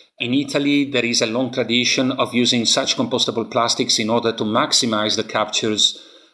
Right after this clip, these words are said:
of organic waste, which in turn minimizes, uh, the percentage of organics inside residual waste,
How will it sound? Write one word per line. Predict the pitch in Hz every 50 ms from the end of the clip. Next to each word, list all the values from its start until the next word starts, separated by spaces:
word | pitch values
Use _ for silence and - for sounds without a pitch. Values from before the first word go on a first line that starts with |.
| _ _
of | - 123 110
organic | 107 101 - 135 151 180 185 - - -
waste, | 107 95 92 101 113 - - - 143 147 156 156 - - _ _ _ _
which | - 123 135 131 - 147
in | 135 120 120
turn | - 151 139 131 120 113 113
minimizes, | 123 143 143 135 120 120 117 113 110 107 107 107 107 104 98 - -
uh, | 117 110 104 104 - -
the | 120 120
percentage | 120 120 113 - - 135 131 120 131 110 -
of | 117 98
organics | 107 104 95 113 113 107 104 98 - - -
inside | 107 98 - - 127 113 107 101
residual | 107 101 - 151 139 120 113 101 92
waste, | 92 92 90 92 110 139 - - - -